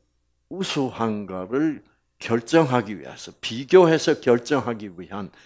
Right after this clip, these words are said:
기준에 불과합니다. 어. 그래서 오 년 무선율이라 그래요. 오 년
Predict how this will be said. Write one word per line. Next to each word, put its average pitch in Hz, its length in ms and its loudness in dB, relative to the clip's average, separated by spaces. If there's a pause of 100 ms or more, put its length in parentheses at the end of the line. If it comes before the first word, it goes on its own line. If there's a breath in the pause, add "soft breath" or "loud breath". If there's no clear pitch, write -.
(180)
기준에 170 680 0
불과합니다. - 800 -10 (380)
어. 87 180 -16 (300)
그래서 160 440 6 (500 soft breath)
오 165 540 12
년 196 800 8 (220)
무선율이라 151 880 8
그래요. 95 300 0 (680)
오 117 240 2
년 185 480 6